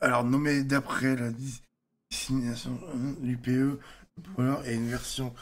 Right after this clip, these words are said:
modernisée du tristement célèbre vaisseau d'embarquement Tévarine. Voilà, les Tévarines, c'est ce que je cherchais, putain. Euh, de la première guerre,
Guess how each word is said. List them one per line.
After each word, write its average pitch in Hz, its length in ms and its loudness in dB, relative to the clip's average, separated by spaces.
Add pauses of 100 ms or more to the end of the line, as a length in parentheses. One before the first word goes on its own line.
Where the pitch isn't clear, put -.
(300)
modernisée 120 560 2
du 113 240 -8 (640)
tristement 127 500 0
célèbre 120 400 -2
vaisseau 120 300 -2
d'embarquement 120 600 -2 (440)
Tévarine. 131 420 4
Voilà, 117 220 6
les 107 120 0
Tévarines, 131 540 4
c'est 117 120 -2
ce - 60 -4
que 139 100 0
je 127 60 0
cherchais, - 320 -4
putain. - 320 -10 (920)
Euh, 123 180 4
de 120 80 4
la 135 140 6
première 143 320 4
guerre, 151 220 0